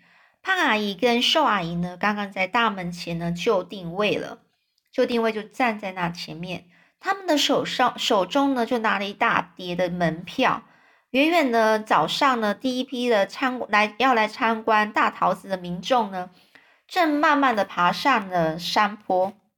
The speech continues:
这时候瘦阿姨就说：“我们今天铁定能大赚一笔！你看来了这么多人。”这时候胖阿姨就说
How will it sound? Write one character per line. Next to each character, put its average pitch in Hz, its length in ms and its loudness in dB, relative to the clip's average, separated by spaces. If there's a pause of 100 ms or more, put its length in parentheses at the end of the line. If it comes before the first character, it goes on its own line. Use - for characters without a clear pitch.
(1400)
这 330 120 2
时 294 160 4
候 285 160 6
瘦 349 200 4
阿 302 120 4
姨 208 80 0
就 240 120 2
说 262 320 2 (340)
：“我 415 80 2
们 415 160 2
今 494 180 0
天 508 60 -4 (180)
铁 403 200 2
定 415 160 0
能 339 200 0 (100)
大 466 220 6
赚 269 300 0
一 247 60 -2
笔！ - 260 -12 (120)
你 302 100 -2
看 415 120 2 (240)
来 370 160 6
了 480 60 2 (120)
这 539 260 6
么 294 80 4
多 262 240 4
人。” 202 300 0 (920)
这 453 120 -2
时 392 140 2
候 349 120 8
胖 359 200 -4
阿 233 180 4
姨 202 160 -4
就 240 120 0
说 240 680 2